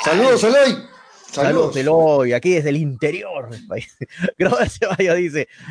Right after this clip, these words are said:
Speaker 2: "En los últimos años Melgar con el tema de renovaciones siempre ha acertado, no me cabe duda que ya lo hicieron firmar", dice Grover.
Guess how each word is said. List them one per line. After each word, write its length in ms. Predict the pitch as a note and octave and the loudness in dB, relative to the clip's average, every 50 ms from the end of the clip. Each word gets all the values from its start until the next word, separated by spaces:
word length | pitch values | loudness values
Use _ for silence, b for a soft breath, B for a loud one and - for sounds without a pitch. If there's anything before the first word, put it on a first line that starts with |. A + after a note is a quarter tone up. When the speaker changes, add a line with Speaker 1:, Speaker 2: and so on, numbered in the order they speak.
| B - | B -4
Speaker 2:
"En 160 | D#3 E3+ E3+ | -4 -2 0
los 160 | E3+ E3+ D3+ | 0 0 0
últimos 340 | G#3+ A3 F#3+ G3 F#3 F3+ E3+ | 0 -2 -2 -2 -2 0 0
años 240 | F#3 F#3+ F#3 F#3 E3 | 0 2 2 0 0
Melgar 280 | D#3 D3+ D#3+ F3 F#3 F3+ | 0 0 0 -2 0 0
con 140 | F#3 E3 | 0 -2
el 80 | D#3 C#3+ | -2 -2
tema 200 | D#3 F3+ F3+ F#3 | -2 -2 -2 0
de 80 | F3 F3 | 0 0
renovaciones 720 | E3+ D#3+ D3+ C#3+ C#3 C#3 - - F3+ F#3+ F#3 F#3 F#3 D#3+ | 0 0 0 0 -2 -2 -2 0 0 0 2 0 -2 -4
siempre 380 | - - F#3+ G3 F#3 E3 F#3+ E3 | -2 -2 -4 -4 -2 0 0 0
ha 20 | |
acertado, 500 | - - E3 D3 C3 F3 F3+ F3 D#3+ D3+ | 0 0 -2 -4 -2 0 2 2 2 2
no 120 | C#3+ D#3 D#3+ | 0 -2 -4
me 120 | D#3+ D#3 | -6 -2
cabe 220 | - E3+ D#3+ D#3+ D#3+ | 0 0 2 2 0
duda 260 | E3+ F3 E3+ D3+ C#3 | 0 0 0 0 0
que 100 | B2+ C3+ | 0 -2
ya 100 | C3+ D3 | -2 -2
lo 60 | D3+ | -2
hicieron 240 | C#3+ C3 D#3+ D#3 D3 - | -2 -2 -4 -4 -4 -4
firmar", 380 | - A#2+ A#2+ C3 C#3 C3+ B2 | -4 -4 -2 -2 -2 -2 -2
dice 160 | B2+ A2+ A#2+ | -4 -6 -4
Grover. 220 | A#2 A#2 A#2 G#2+ | -2 0 0 0